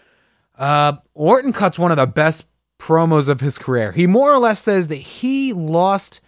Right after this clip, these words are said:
the last man standing match, and he, he admits to that. But Edge cannot beat him in a wrestling match.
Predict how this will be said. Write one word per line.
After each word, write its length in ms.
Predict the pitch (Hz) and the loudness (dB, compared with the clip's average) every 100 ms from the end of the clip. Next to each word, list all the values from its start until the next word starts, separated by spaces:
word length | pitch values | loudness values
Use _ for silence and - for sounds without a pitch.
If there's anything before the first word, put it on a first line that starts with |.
| _ _ _ _ _ | _ _ _ _ _
the 100 | 156 | -2
last 260 | 165 185 175 | 2 2 0
man 220 | 175 175 | 0 0
standing 320 | 156 165 151 | 0 -2 -2
match, 200 | 127 107 | -6 -8
and 120 | 143 156 | -6 -4
he, 160 | 165 | -4
he 180 | 151 175 | 0 0
admits 300 | 180 196 - | 2 -2 -4
to 40 | 156 | -8
that. 220 | 110 - _ _ _ _ _ _ _ _ _ _ _ _ _ _ | -8 -10 _ _ _ _ _ _ _ _ _ _ _ _ _ _
But 140 | 151 151 | -6 -4
Edge 300 | 160 190 175 | -2 -2 -4
cannot 480 | - 165 165 180 - | -6 -2 -2 -4 -6
beat 200 | 214 214 | -8 -4
him 260 | 151 127 117 | -4 -4 -8
in 160 | 123 | -10
a 100 | 127 | -8
wrestling 460 | 127 139 160 156 131 | -6 -6 -6 -6 -6
match. 400 | 110 95 - | -6 -10 -20